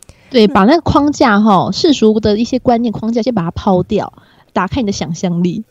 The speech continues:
Speaker 1: 我现在已经见怪不怪了欸。
Speaker 2: 真的。
Speaker 1: <laughs> 有时候，哦，亲姐弟就想，哦，亲姐弟很合理啊，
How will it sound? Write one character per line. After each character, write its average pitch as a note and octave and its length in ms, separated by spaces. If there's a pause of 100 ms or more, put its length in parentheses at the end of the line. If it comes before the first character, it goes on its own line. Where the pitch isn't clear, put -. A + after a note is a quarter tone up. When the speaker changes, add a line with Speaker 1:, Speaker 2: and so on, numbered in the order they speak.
(120)
Speaker 1:
我 A3+ 100
现 G#4 140
在 F4+ 40
已 A3+ 60
经 C4+ 100
见 D#4 160
怪 C#4 140
不 E3 140
怪 F3 240
了 G#1+ 80
欸。 - 160 (520)
Speaker 2:
真 A3+ 140
的。 G3 340 (140)
Speaker 1:
<laughs> - 160
有 C#4 80
时 D#4+ 60
候， C4 100
哦， D4+ 60
亲 - 240
姐 A#3+ 160
弟 C4+ 180
就 D4+ 140
想， B3 160
哦， F4+ 320
亲 C#4+ 200
姐 G#3+ 140
弟 - 180
很 G#3 140
合 F#3+ 200
理 G#3+ 180
啊， D2+ 280